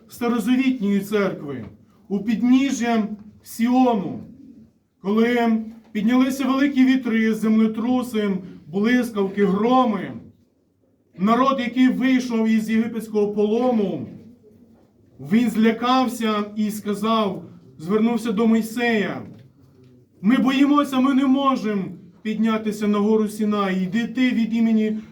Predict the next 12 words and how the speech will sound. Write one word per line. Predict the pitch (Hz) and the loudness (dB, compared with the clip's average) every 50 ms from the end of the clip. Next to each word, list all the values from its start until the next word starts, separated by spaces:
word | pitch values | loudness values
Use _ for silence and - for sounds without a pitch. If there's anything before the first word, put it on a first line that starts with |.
| - - | -10 -4
нашого | 185 196 208 220 226 247 247 226 - 220 208 202 196 190 180 160 151 - - - - - | 0 2 2 4 2 2 0 0 -2 0 0 0 0 0 -2 -4 -8 -10 -16 -20 -14 -8
і | 185 185 | -4 -2
говори | 185 190 190 190 196 196 202 208 | 0 0 0 0 0 0 0 -2
із | 208 190 185 175 165 | -2 -2 -4 -6 -6
Богом | 165 156 175 190 190 185 175 180 175 175 175 170 - - - - | -6 -4 0 0 0 0 0 -4 -6 -6 -6 -8 -10 -12 -14 -14
Єхве». | 135 151 170 165 165 165 156 156 139 123 110 - - - - - _ - _ - - - - _ - - - - 226 226 220 - - - - - - _ _ _ _ _ _ _ _ _ _ _ _ - | -10 -10 -10 -8 -8 -10 -10 -8 -10 -10 -12 -14 -18 -20 -20 -20 _ -20 _ -20 -20 -20 -20 _ -20 -20 -20 -18 -16 -16 -16 -16 -18 -20 -20 -20 -20 _ _ _ _ _ _ _ _ _ _ _ _ -2
Мойсей | 185 202 226 220 - 262 254 254 | 2 2 2 2 2 2 2 2
піднявся, | 254 247 240 214 202 226 240 240 247 247 226 - - 214 196 180 165 143 117 101 92 - - - - _ _ _ _ _ _ _ _ _ _ _ - | 2 0 0 0 0 0 0 0 0 -2 -2 -4 -4 -4 -4 -4 -4 -6 -8 -12 -14 -18 -20 -20 -20 _ _ _ _ _ _ _ _ _ _ _ -4
перебував | 220 226 247 226 254 247 233 254 254 262 262 | -2 0 2 2 4 4 4 4 2 0 -2
певний | 269 262 262 269 254 254 262 | -2 0 0 2 2 2 0
період | - 247 247 247 247 240 233 226 233 - | 0 0 -2 -2 -2 -2 -2 -4 -4 -6
часу | - 247 233 240 247 233 - - 220 214 202 185 160 135 - | -6 -6 -4 -4 -4 -6 -6 -4 -2 -2 -2 -2 -4 -6 -8